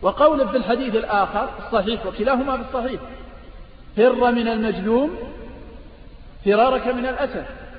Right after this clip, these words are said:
فلا بد أن نرجع إلى الكتب التي تعنى بالجمع بين الأحاديث لنرى ماذا قال أهل العلم عن هذه الأحاديث.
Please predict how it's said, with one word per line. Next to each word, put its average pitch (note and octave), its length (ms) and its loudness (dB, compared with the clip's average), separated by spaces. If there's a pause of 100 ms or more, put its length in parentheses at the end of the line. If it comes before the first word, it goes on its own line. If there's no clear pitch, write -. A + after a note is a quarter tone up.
(760)
فلا G#3+ 280 4
بد G3+ 260 2
أن G3 300 0
نرجع G3+ 360 0
إلى F#3 220 0
الكتب F#3+ 420 -2
التي F3+ 340 -4
تعنى G3+ 500 -2 (1400)
بالجمع F#3+ 560 2
بين G3 200 -4
الأحاديث F3+ 580 -6 (840)
لنرى A#3+ 480 4
ماذا B3 340 4
قال A3+ 300 2
أهل G3+ 240 2
العلم G3 400 2
عن G3+ 200 -2 (680)
هذه G3 240 4
الأحاديث. F#3+ 560 -2